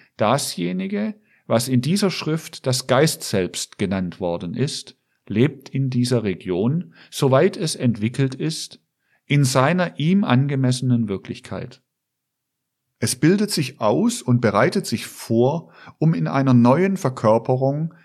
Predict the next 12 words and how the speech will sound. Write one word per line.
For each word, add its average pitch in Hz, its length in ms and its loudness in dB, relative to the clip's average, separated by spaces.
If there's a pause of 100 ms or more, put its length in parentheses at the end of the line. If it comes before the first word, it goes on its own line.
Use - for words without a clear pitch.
sich 127 300 0
ein 113 200 2
Vollziehen 143 800 -2
der 113 160 2
geistigen 147 680 0
Absichten - 1040 -6 (220)
in 113 120 -2
der 98 240 -4
irdischen 131 640 2
Wirklichkeit 104 840 -4
zu - 200 -10
ermöglichen. - 840 -8